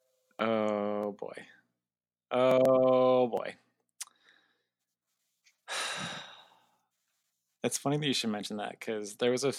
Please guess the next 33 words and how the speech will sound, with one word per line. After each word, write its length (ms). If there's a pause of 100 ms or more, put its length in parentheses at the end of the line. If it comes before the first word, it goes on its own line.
(100)
there 80
was, 100
like, 140
a 40
second 500 (420)
where 680 (560)
I 80
considered 720 (140)
for 200
this 200
podcast, 920
like, 480 (480)
throwing 520
that 300
in 120
the 100
ring 400 (460)
as 460
just, 320 (220)
like, 400
more 220
of 80
an 120
expose 440
than 280
anything, 420
but 200
even 340
I 240
don't 200
wanna 180
touch 280
that. 200